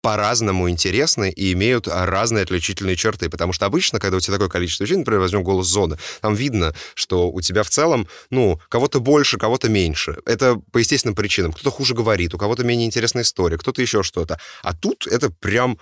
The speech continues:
ну, это какой-то бинго. То есть это, э, когда такое, когда я понял, что у нас реально четыре равнозначных героя, я немножко потерялся, потому что, ну, это сложно. Ты должен как бы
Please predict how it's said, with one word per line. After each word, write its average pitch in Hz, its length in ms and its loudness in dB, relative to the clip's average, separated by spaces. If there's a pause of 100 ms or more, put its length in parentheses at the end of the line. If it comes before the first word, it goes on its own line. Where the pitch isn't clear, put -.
(120)
ну, 117 320 4 (100)
это 95 120 2
какой-то 104 220 2
бинго. 90 480 0 (100)
То 104 60 2
есть 95 140 2
это, 95 160 0
э, 92 420 0
когда 101 280 -2
такое, 104 300 2
когда 98 260 -2
я 104 160 2
понял, 156 360 4
что - 180 2
у 95 40 4
нас 98 200 2
реально 101 320 0
четыре 104 400 0
равнозначных 90 420 0
героя, 147 140 2
я 117 100 2
немножко 113 300 -2
потерялся, 107 520 0
потому 101 200 0
что, - 160 -2 (240)
ну, 110 80 2
это 107 120 2
сложно. 98 480 2
Ты - 120 -4
должен 92 280 2
как 87 180 -2
бы 87 200 0